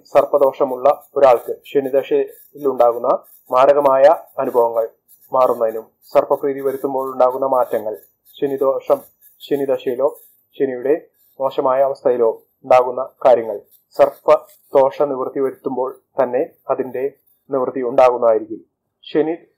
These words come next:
ശനിദോഷം ഏറ്റവും കടുക്കുന്നത് രാഹുദോഷം അല്ലെങ്കിൽ സർപ്പദോഷം മൂലമുണ്ടാകുന്ന അതിൻ്റെ കാഠിന്യം വർദ്ധിക്കുന്നത് ഇത്തരത്തിലാണെന്ന് മനസ്സിലാക്കുക. അതുകൊണ്ട് ദോഷദുരിതങ്ങളുള്ള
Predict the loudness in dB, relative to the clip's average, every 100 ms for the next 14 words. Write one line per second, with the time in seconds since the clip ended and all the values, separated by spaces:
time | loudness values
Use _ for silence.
0 | _ _ -8 -4 0 0 0 -2 -2 -6
1 | -4 -4 0 -2 0 -4 -4 -4 -4 -6
2 | _ _ _ _ 4 4 4 2 2 2
3 | -6 -8 _ -12 -10 -10 -18 _ 0 2
4 | 0 0 0 -4 -4 _ _ _ _ _
5 | -4 -2 2 2 2 -2 -4 -4 _ _
6 | _ -4 -4 -6 -2 2 4 2 -4 -2
7 | -4 -4 -6 -6 -2 -2 -4 _ _ _
8 | -8 -6 -4 -2 0 -2 -6 -8 -8 -2
9 | 0 0 2 2 2 -6 _ _ -6 -6
10 | -2 -4 -4 _ _ _ _ 0 2 -2
11 | 0 -2 -2 -4 0